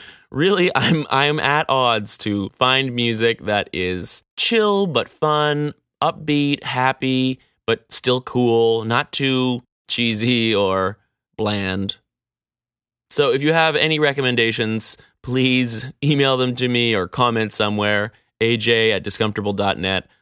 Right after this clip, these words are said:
I would, I would love to hear what you listen to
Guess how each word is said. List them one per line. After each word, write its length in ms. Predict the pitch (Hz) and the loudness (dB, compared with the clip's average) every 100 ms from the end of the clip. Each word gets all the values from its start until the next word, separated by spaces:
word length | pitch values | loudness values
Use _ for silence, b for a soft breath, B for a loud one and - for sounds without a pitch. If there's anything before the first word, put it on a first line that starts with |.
| - | -8
I 80 | 98 | -2
would, 220 | 110 98 | -2 -2
I 100 | 101 | -2
would 160 | 110 104 | 0 0
love 680 | 113 117 120 120 120 113 - | 0 2 2 2 0 -2 -6
to 140 | 113 | -4
hear 460 | 104 110 104 101 98 | -2 0 0 0 -2
what 380 | - 101 - - | -2 -4 -4 -10
you 240 | 110 123 | 0 2
listen 340 | 123 113 - 107 | 2 0 -2 -4
to 340 | 98 95 101 | -4 -4 -4